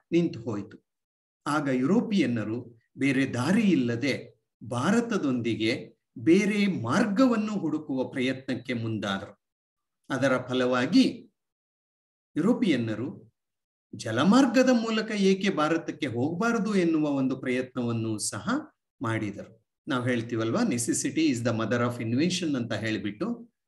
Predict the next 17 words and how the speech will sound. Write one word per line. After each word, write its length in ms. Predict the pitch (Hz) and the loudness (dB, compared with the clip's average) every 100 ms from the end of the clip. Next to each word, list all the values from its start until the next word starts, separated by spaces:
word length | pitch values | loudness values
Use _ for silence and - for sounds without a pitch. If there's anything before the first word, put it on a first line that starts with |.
| _ _ | _ _
ಅವಶ್ಯಕತೆ 600 | 131 143 139 139 127 156 | -4 -2 -2 -4 -2 0
ಸಂಶೋಧನೆಗೆ 800 | 143 123 120 143 123 120 117 113 | 0 -2 -2 -2 -2 0 0 0
ದಾರಿ 220 | 104 120 | 0 2
ಮಾಡಿಕೊಡುತ್ತೆ 600 | 185 160 - 127 117 117 | 4 4 2 -2 -2 -4
ಅಂತ 160 | 104 101 | -4 -4
ಹೇಳಿಬಿಟ್ಟು. 480 | 104 101 113 262 - | -6 -6 -4 -4 -4
ಹಾಗಾಗಿ 600 | 135 135 139 143 110 - - - 131 | -4 -2 -2 -2 -4 -8 -20 -6 0
ಯಾವಾಗ 320 | 151 220 208 | 2 2 0
ಕಾನ್ಸ್ಟಾಂಟಿನೋಪಲ್ 1000 | - 131 262 240 247 254 240 220 220 214 | -2 -2 0 2 4 4 2 2 -2 -2
ಮಾರ್ಗ 360 | 175 170 165 170 | 2 2 2 -2
ಸಂಪೂರ್ಣವಾಗಿ 1160 | - 135 120 220 226 214 165 156 151 123 - _ - | -2 -4 -4 -4 0 2 2 4 4 4 -2 _ -4
ಮುಚ್ಚಿ 280 | 165 - 208 | -4 -2 0
ಹೋಯಿತು, 640 | 143 117 117 120 - - _ _ _ | 0 0 -2 -6 -6 -14 _ _ _
ಯುರೋಪಿಯನ್ನರಿಗೆ 800 | 151 233 - 240 214 202 180 180 | 2 4 4 2 2 2 2 0
ಭಾರತದ 500 | 135 135 170 175 170 | 2 0 0 -2 -4
ವಸ್ತುಗಳು 540 | 156 139 - 139 139 113 | -4 -6 -4 -2 0 0
ಬೇಕಿತ್ತೋ, 840 | 110 110 - - - 135 180 - | -2 -4 -4 -6 -4 -6 -6 -14